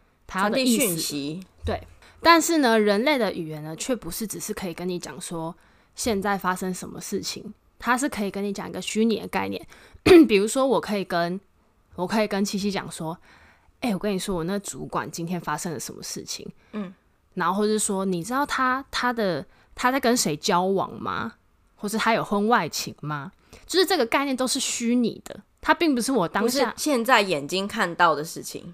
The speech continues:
Speaker 1: 对，我是，我是讲了一个情境，让你可以想象出一个
Speaker 2: 事件。
Speaker 1: 关系或是事件。所以他就在讲说，讲说就是人类的语言，所谓的认知革命，就是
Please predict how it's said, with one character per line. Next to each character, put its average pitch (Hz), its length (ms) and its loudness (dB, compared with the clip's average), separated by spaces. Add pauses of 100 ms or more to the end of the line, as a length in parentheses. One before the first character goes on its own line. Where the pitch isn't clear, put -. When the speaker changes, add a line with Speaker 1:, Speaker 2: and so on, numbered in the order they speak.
Speaker 1:
对， 262 180 6 (120)
我 226 140 6
是， - 160 0
我 233 160 6
是 349 200 4
讲 165 240 0
了 156 80 -2
一 - 80 -4
个 - 160 4
情 185 280 0
境， 247 220 0
让 269 160 0
你 151 100 -2
可 - 180 -8
以 165 100 -6
想 - 340 -8
象 208 460 -6
出 - 300 -4
一 220 80 -2
个 190 340 -6 (1000)
Speaker 2:
事 - 200 -6
件。 196 60 0
Speaker 1:
关 226 280 8
系 226 500 4
或 233 220 0
是 220 240 0
事 208 320 -2
件。 - 320 -6 (420)
所 359 160 6
以 - 20 10
他 294 140 12
就 294 60 0
在 294 180 8
讲 151 240 -4
说， 196 340 -2 (400)
讲 180 340 2
说 214 260 2
就 240 100 -2
是 247 280 2 (260)
人 190 260 0
类 262 160 4
的 196 180 2
语 147 200 -6
言， 139 200 -8
所 - 400 -6
谓 202 60 2
的 233 140 4
认 226 220 4
知 185 160 -2
革 175 140 -4
命， 190 140 0
就 220 100 -4
是 247 220 -2